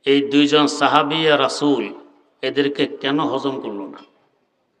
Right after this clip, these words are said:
মাটি বুঝে এরা আল্লাহ রাসূলের সাহাবী এবং শহীদ,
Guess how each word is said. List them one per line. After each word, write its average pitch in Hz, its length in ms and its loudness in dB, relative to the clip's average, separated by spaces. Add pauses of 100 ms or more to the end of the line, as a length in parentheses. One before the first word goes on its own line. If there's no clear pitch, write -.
(680)
মাটি 131 360 0
বুঝে 147 320 2
এরা 139 260 6
আল্লাহ 135 300 4
রাসূলের 139 440 0
সাহাবী 123 480 -2
এবং 117 320 -2
শহীদ, 117 460 -6